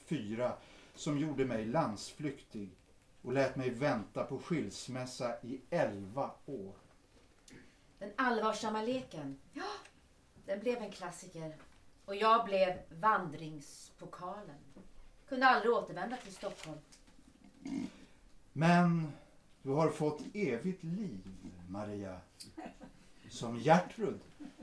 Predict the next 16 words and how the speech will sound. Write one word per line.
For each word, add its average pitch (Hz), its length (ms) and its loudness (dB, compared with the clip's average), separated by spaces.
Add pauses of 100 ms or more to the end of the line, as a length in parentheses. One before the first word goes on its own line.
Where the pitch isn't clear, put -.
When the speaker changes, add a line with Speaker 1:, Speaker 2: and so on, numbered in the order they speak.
(600)
Speaker 1:
Som 98 340 -8
Lydia. 143 440 4 (260)
Speaker 2:
Ja. 160 260 -6 (520)
Eller 277 420 8
som 220 240 2
den 196 180 0
svenska 185 680 -4
litteraturens 170 800 -8
mest 156 360 -12
berömda 143 580 -6
groupie. 180 480 -10 (2250)
Speaker 1:
Vad 208 220 10
kan 220 100 2
jag 208 160 4
tillägga? 190 520 2 (1800)
Ingenting. 135 760 0